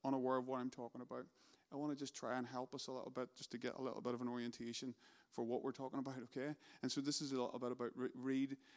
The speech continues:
just defining some terms for us, okay? And helping us then understand where we are in the process. So when Christians,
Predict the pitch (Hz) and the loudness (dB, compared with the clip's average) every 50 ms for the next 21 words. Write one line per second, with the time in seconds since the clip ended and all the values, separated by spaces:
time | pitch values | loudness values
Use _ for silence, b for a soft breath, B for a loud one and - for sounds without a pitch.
0 | b b b b - 151 - - - 143 - - - 135 131 127 135 135 131 131 | b b b b 4 4 4 4 0 -2 0 2 2 2 4 6 6 8 8 8
1 | 131 127 - - 120 120 123 120 - - - 123 120 120 120 123 - - - 135 | 6 4 2 0 0 0 0 -2 -2 -4 -6 -4 -2 -2 -4 -4 -6 -6 -8 -8
2 | 135 117 - - 131 - - 131 139 151 139 - b b b b _ _ - 131 | -6 -6 -6 -8 -6 -4 -2 0 0 0 0 -2 b b b b _ _ -2 -2
3 | 123 120 - 139 147 151 - 165 151 143 139 - 135 131 127 123 123 120 123 - | -2 2 6 6 6 6 6 4 2 2 0 0 -2 -2 -2 0 0 -2 -2 -4
4 | - - 135 127 123 123 123 131 139 139 143 147 135 127 123 127 127 123 123 123 | -6 -6 -4 -4 -2 0 2 4 6 6 6 6 4 4 2 0 0 0 -2 -2
5 | - - 123 123 - - 127 - - - - _ _ _ _ _ _ _ _ _ | -4 -6 -8 -8 -8 -12 -14 -16 -18 -20 -20 _ _ _ _ _ _ _ _ _
6 | _ _ _ _ _ - - _ b b b b b b b b - 165 185 208 | _ _ _ _ _ -20 -20 _ b b b b b b b b 2 4 6 8
7 | 226 233 226 208 - - - 165 160 - - 180 180 175 156 147 139 - - | 8 8 6 6 4 0 0 0 2 2 4 4 6 6 6 6 4 2 -2